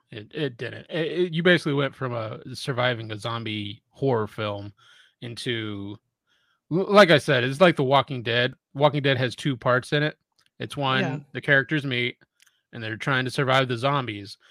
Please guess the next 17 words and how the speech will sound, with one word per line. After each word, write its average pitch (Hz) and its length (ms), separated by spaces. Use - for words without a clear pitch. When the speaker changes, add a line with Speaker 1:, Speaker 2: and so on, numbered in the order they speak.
Speaker 1:
and 117 140
then 120 380
they're 135 80
trying 151 240
to 127 80
survive 117 480
the 117 160
people. 107 460
That's, 175 300
Speaker 2:
Yeah. 180 160
Speaker 1:
that's 175 140
all 185 160
The 151 80
Walking 151 340
Dead 135 200
is, 120 220
is, 113 240